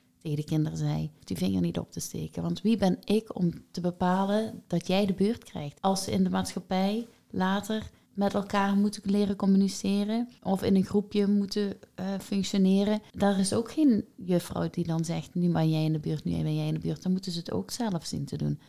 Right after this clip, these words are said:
Dus op die manier ben ik heel anders gaan kijken naar, waar ben ik de kinderen eigenlijk voor aan het opleiden? En vooral dat opleiden, daar kwam mijn weerstand. En zo kwam ik bij zinvol tekenen terecht, waar kinderen spelenderwijs gewoon op een leuke manier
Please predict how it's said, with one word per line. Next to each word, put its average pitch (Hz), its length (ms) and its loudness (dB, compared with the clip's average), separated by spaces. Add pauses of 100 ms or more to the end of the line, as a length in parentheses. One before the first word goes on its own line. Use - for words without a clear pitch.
Dus 190 160 -2
op 185 160 0
die 240 140 2
manier 247 220 4
ben 190 140 2
ik 185 100 0
heel 214 280 4
anders 202 320 0
gaan 170 200 -2
kijken 202 420 0
naar, 170 220 0 (300)
waar 208 340 -4
ben 208 140 0
ik 190 120 0
de - 80 -16
kinderen 190 360 0
eigenlijk 185 300 0
voor - 240 -4
aan 165 140 -2
het - 180 -6 (100)
opleiden? 147 1040 -2
En 175 240 -2 (380)
vooral 180 260 -4
dat 185 200 -2 (100)
opleiden, 170 800 0
daar 175 360 -4
kwam 160 260 0
mijn 185 320 2
weerstand. 147 720 -4
En 190 300 4
zo 214 180 4
kwam 190 240 2
ik 180 80 4
bij 175 120 4
zinvol 160 280 0
tekenen 220 380 0
terecht, 160 280 -6
waar - 140 -8
kinderen 175 360 0
spelenderwijs 202 920 -2
gewoon 226 200 -2
op 175 120 -4
een 170 140 2
leuke 226 300 0
manier 190 540 2